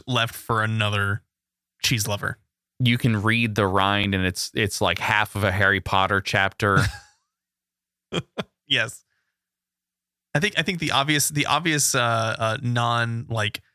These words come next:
Speaker 1: squishy, 'cause it's still, it's still holding, like, a, a general shape. It's not, like, mushed out on the edges, uh, means that it wasn't in, it wasn't in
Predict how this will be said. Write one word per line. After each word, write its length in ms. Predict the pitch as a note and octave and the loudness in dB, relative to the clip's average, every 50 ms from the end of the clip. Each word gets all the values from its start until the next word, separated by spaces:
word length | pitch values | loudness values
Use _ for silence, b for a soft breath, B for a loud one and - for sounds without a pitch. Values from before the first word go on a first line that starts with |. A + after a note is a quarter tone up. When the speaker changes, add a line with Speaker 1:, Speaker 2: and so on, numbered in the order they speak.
| _ - | _ -2
Speaker 1:
squishy, 680 | - - - - C#3 B2 - - A2 G2+ F#2+ - - - _ _ _ _ _ _ _ | 0 0 0 0 0 0 0 0 0 -2 -4 -6 -8 -12 _ _ _ _ _ _ _
'cause 160 | - B2 A2 | -2 -2 -2
it's 140 | A#2+ A#2+ - | -2 -2 -2
still, 160 | - - D#3 - | -2 -2 -2 -2
it's 120 | - - - | -2 -2 0
still 180 | - C#3+ C#3 | 0 0 0
holding, 300 | C3 C3 B2 B2+ A#2+ A2+ | 0 0 0 0 -2 -2
like, 220 | G#2+ G#2+ G#2+ G2 G#2+ | -2 -2 -2 -2 -2
a, 100 | G#2 - A2+ | -4 -2 -4
a 80 | G#2+ | -6
general 420 | G#2+ G#2+ - A#2+ A2+ A2 G#2+ G#2 G#2 | -4 -2 -2 -2 0 0 -2 -2 -2
shape. 340 | - - - A#2 G#2 G#2 - | -2 -2 -2 -2 -2 -4 -4
It's 140 | A2 - | -4 -2
not, 180 | - A#2+ A2+ A2+ | -2 -2 -2 -2
like, 240 | A2 G#2+ G#2 - - _ _ _ _ _ _ - | -2 -4 -4 -4 -10 _ _ _ _ _ _ -2
mushed 360 | A#2+ A#2 A#2+ A#2+ - - - | 0 0 0 0 0 0 0
out 200 | B2+ A2 A2+ G#2+ | 2 2 2 0
on 100 | G#2 G2+ | 0 0
the 140 | G2+ G2+ G2 | 0 0 0
edges, 460 | G2+ G2 D#3 C#3 F#2+ G2+ - - b b b b b b _ _ | 0 -2 -4 -6 -6 -6 -8 -8 b b b b b b _ _
uh, 240 | G#2 G#2 G2 F#2+ F#2+ | -2 0 0 0 0
means 280 | G2 G#2 G#2+ G#2+ G#2 - | 0 -2 -2 -2 -2 -2
that 100 | A2 G#2 | -2 -2
it 80 | G#2 | 0
wasn't 260 | G#2+ A#2+ B2 B2+ A#2+ - | 0 0 0 -2 -2 -2
in, 280 | - G#2 G2+ G2+ G#2 - | -4 -4 -4 -6 -6 -4
it 40 | - | -4
wasn't 260 | B2 C3 B2+ B2+ A#2 | -2 -2 -2 -4 -4
in 320 | A#2+ A#2 A2 G2+ G2 G2 | -4 -4 -4 -4 -4 -6